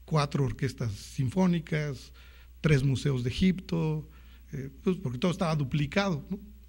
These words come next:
Toda una parte había del este y otra parte del oeste. Entonces, Berlín tuvo su aeropuerto central, que creo que fue Tegel, ¿verdad, Angie? El primero fue Tegel. El aeropuerto de Berlín, Berlín, era Tegel. ¿Este?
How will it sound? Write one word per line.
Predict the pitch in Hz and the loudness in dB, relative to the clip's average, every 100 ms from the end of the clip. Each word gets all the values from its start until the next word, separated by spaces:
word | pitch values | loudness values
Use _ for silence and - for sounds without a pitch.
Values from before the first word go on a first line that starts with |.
| - | -6
Toda | 151 | -4
una | 147 147 139 | -2 -4 -6
parte | - 143 135 143 123 | -6 -6 -4 -4 -4
había | 127 135 | -4 -4
del | 135 165 | -4 -2
este | 196 196 - 190 | -2 -4 -2 -2
y | 156 | -2
otra | 139 | -4
parte | 131 127 127 | -10 -10 -10
del | 120 | -10
oeste. | 104 - - - - - - - | -10 -12 -14 -14 -14 -16 -14 -2
Entonces, | 160 202 175 185 - - - - | 2 4 6 4 2 -8 -14 -6
Berlín | 151 165 175 202 | 2 4 6 6
tuvo | 208 202 190 | 6 6 6
su | - | 4
aeropuerto | 147 147 139 180 175 170 156 147 143 139 135 - - - - | 2 2 2 0 0 0 0 0 0 -2 -6 -10 -18 -20 0
central, | - 139 135 170 175 190 | 4 4 2 0 0 -2
que | - | -6
creo | 117 147 | -4 -4
que | 139 | -4
fue | 139 - 147 143 135 123 - - | -8 -4 -2 0 0 -2 -6 -2
Tegel, | 196 160 160 | 0 2 0
¿verdad, | 131 131 190 - - | -4 -10 -16 -20 -16
Angie? | - 143 208 247 | -12 -10 -10 -12
El | - | -14
primero | 123 143 156 208 | -10 -10 -10 -10
fue | 160 | -10
Tegel. | 156 151 247 - - - - - | -10 -12 -14 -18 -20 -20 -18 -12
El | 139 | -8
aeropuerto | 147 143 170 175 | -6 -4 -4 -4
de | 165 | -4
Berlín, | 143 143 175 | -6 -4 -4
Berlín, | 175 139 165 202 | -4 -6 -6 -2
era | 147 143 | -2 2
Tegel. | 170 170 214 - - - - - - - - - - - - - - - - - - - - - - - - - - - - - - - - - - | 2 2 0 -2 -16 -20 -20 -20 -20 -20 -18 -18 -18 -20 -20 -20 -20 -20 -20 -20 -20 -20 -20 -20 -20 -20 -20 -20 -20 -20 -20 -20 -20 -20 -20 -20 -4
¿Este? | 175 - 208 - | 2 6 6 4